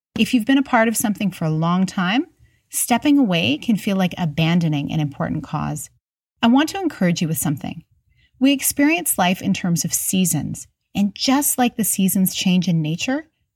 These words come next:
seasons change in your own life as well. It may help to ease your mind a bit when I share that stepping away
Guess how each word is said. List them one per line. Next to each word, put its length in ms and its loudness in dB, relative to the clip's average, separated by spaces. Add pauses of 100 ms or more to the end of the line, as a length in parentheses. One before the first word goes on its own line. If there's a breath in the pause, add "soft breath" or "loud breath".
(120)
seasons 460 0
change 440 2
in 160 0
your 220 -2
own 220 4
life 240 0
as 120 -6
well. 340 -2 (300)
It 140 -2
may 260 4
help 340 2
to 140 -6
ease 180 0
your 80 4
mind 240 4
a 40 0
bit 320 -4
when 200 -2
I 80 2
share 320 0
that 180 -4
stepping 400 2
away 500 -2